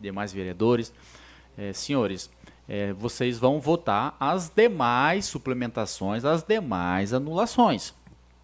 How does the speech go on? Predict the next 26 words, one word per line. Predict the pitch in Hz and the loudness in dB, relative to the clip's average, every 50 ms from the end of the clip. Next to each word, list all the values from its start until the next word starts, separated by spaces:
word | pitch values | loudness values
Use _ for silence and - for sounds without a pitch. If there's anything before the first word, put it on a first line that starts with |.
| _ _ - - | _ _ -16 -8
Nós | 101 104 107 107 92 | -2 0 0 0 -2
dividimos | 107 117 107 143 143 117 104 110 120 135 151 160 160 131 113 | -4 -8 -6 -6 -6 -4 -2 -2 -2 -2 -2 -2 -4 -2 0
o | 117 | -2
P | 110 - - 113 | -2 0 0 0
L | 107 107 107 107 | 0 0 -2 -4
cinco | - - - - 113 107 - 107 | -8 -6 -4 -4 -4 -4 -4 -6
cinco | - - - - 117 123 147 165 165 - 208 214 - - | -6 -6 -4 -4 -2 -2 -2 -4 -6 -8 -10 -10 -8 -6
em | 139 127 127 | -4 -4 -2
duas | 117 139 170 220 214 - | -2 -2 -2 -2 -2 0
partes. | - 214 180 135 107 - - - - - _ - - - - - - - - _ - | 2 2 2 2 2 -2 -6 -12 -14 -14 _ -20 -20 -20 -20 -20 -20 -20 -20 _ -8
A | 107 104 | -8 -6
primeira | - - - 110 110 113 113 110 107 - | -2 -2 -2 -2 0 -2 -2 -2 -2 -4
parte | - - 95 101 101 - | -6 -6 -6 -6 -6 -8
vocês | 101 107 101 - - 101 98 | -12 -14 -12 -8 -8 -6 -4
já | 95 104 95 | -4 -4 -4
votaram | 92 104 101 - 98 98 92 95 | -4 -6 -6 -4 -2 -4 -4 -4
favoráveis | - 95 95 87 98 98 90 85 78 78 87 107 143 139 | -6 -8 -6 -4 -4 -4 -4 -4 -4 -2 -2 -4 -4 -4
por | - - - 104 | -2 -2 0 0
unanimidade, | 104 104 104 101 98 101 104 90 92 90 92 104 123 131 143 | -2 -6 -6 -6 -4 -4 -6 -6 -4 -2 0 0 0 0 0
agora | 127 113 123 120 | 0 0 0 2
nós | 120 123 127 113 | 2 0 0 2
vamos | 117 127 143 139 - - - | 2 2 0 0 -4 -8 -14
votar | - 117 104 - 143 139 139 - - 104 98 98 101 110 127 156 202 - - - _ _ | -16 -6 0 2 2 2 2 0 -4 -2 0 2 2 4 4 2 2 -2 -8 -20 _ _
a | - 52 50 - - | -10 -8 -8 -8 -10
segunda | - - - - 147 131 127 170 262 311 302 294 269 | -10 -8 -4 -4 -4 -2 0 0 0 2 2 2 2
parte, | - - 131 104 92 92 - - - - | 2 2 2 2 2 0 -4 -10 -16 -18